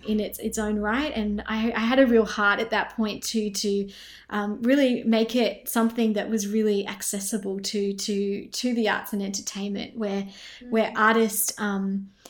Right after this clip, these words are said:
Speaker 1: no, no matter what their background is, like, no matter what their faith is, or no matter what their journey looks like, feel comfortable to be able to go, "Hey, like, this is a safe space for me to come." And we started, I started, um, some support groups in the industry.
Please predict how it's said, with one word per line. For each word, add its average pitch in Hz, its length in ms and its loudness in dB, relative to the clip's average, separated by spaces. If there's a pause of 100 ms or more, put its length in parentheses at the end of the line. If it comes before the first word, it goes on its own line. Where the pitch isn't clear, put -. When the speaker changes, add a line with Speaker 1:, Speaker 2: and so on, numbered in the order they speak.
Speaker 1:
no, 240 180 6
no 233 280 6
matter 233 240 8
what 220 240 4
their 214 160 2
background 196 640 -4
is, 196 280 -2
like, 202 160 -4
no 208 120 -2
matter 208 240 0
what 202 240 -2
their 208 140 -2
faith 196 400 -4
is, 196 340 0
or 185 240 -6 (280)
no 226 120 4
matter 220 340 6
what 220 380 4
their 214 120 4
journey 208 380 0
looks 202 320 -4
like, 202 480 -4 (360)
feel 233 200 6
comfortable 202 680 0
to 208 180 -2
be 202 200 0
able 196 300 0
to 196 260 -2
go, 196 300 -4
"Hey, 208 400 -2
like, 190 320 -4
this 226 220 2
is 240 100 0
a 220 60 2
safe 202 340 0
space - 720 -4 (320)
for 220 120 -2
me 202 200 0
to 196 160 -2
come." 202 380 -6
And 208 240 -4
we 233 80 4
started, 226 480 2
I 214 140 0
started, 214 540 0
um, 196 360 -4
some 202 340 -2
support 220 480 0
groups - 480 -2
in 214 180 0
the 196 140 0
industry. 247 560 -4